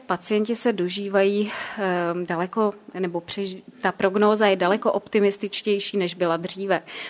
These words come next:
Takže, eh, opravdu daleko víc jde i o to, aby, i když pacient je teda odoperovaný, tak zároveň, eh, aby byla zajištěná, eh, co nejmenší,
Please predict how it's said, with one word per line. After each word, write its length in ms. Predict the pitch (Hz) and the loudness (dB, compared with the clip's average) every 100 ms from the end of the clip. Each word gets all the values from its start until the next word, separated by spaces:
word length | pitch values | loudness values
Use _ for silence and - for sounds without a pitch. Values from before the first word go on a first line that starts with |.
| - - | -16 -6
Takže, 420 | 185 185 202 285 302 - - | -4 0 6 6 6 -2 -10
eh, 140 | - 185 | 0 0
opravdu 420 | - - 226 247 269 | 0 2 4 4 4
daleko 500 | 196 185 202 262 254 | 6 4 4 4 2
víc 440 | 190 190 202 - | 2 -2 -2 -4
jde 280 | 196 190 214 | -2 0 2
i 160 | 285 | 4
o 100 | - | 2
to, 380 | 170 180 165 170 - | 0 0 0 0 -4
aby, 260 | 180 214 | 4 6
i 240 | 240 233 202 | 6 2 -4
když 220 | 196 214 | -4 -4
pacient 440 | 190 190 214 214 | -6 -2 -2 0
je 60 | 220 | 0
teda 220 | 247 226 | 0 2
odoperovaný, 840 | 226 170 - 190 196 202 202 202 | 0 -4 0 2 4 4 2 2
tak 180 | 196 208 | 0 -2
zároveň, 680 | 190 175 175 190 196 208 208 | -2 -2 -2 0 2 2 2
eh, 80 | 214 - 185 - | 0 -2 -2 0
aby 240 | 185 202 | 2 2
byla 220 | 202 202 | 4 2
zajištěná, 840 | 185 165 175 - - 196 202 208 208 - - - - | 2 -2 -4 -6 -2 2 4 2 0 -8 -12 -14 -6
eh, 60 | 175 175 175 170 170 190 - - 101 | -2 0 2 0 -2 -6 -10 -14 -12
co 200 | - 214 | -6 -2
nejmenší, 760 | 190 190 196 202 202 202 165 | 2 4 4 2 0 -4 -6